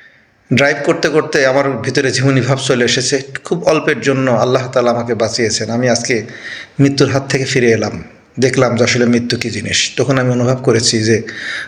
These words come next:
আজরাইল আলাইহিস সালাম আমার পাশেই অবস্থান করছে এবং যে কোনো মুহূর্তে আমার জানটা কবজ হতে পারে। শরীরটা শিহরিয়ে উঠল এবং এখনও মনে পড়লে আমি শিহরিত হচ্ছি, কোনোভাবেই কথাটা ভুলতে পারছি না।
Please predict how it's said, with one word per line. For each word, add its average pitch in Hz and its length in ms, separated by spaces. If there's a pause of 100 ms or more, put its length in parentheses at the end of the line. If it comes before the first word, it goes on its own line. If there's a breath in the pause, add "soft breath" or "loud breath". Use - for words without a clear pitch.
আজরাইল 135 340
আলাইহিস 131 240
সালাম 127 220
আমার 120 240
পাশেই 120 240
অবস্থান 120 360
করছে 110 280
এবং 113 160
যে 120 140
কোনো 139 160
মুহূর্তে 131 240
আমার 120 180
জানটা 117 220
কবজ 107 300
হতে - 140
পারে। - 220 (800 loud breath)
শরীরটা 143 420
শিহরিয়ে 156 420
উঠল 120 280
এবং 120 240 (580 loud breath)
এখনও 151 320
মনে 143 200
পড়লে 117 280
আমি 123 280
শিহরিত 139 460
হচ্ছি, 113 340 (960 loud breath)
কোনোভাবেই 139 460 (260)
কথাটা 131 300
ভুলতে 120 280
পারছি 107 320
না। 98 120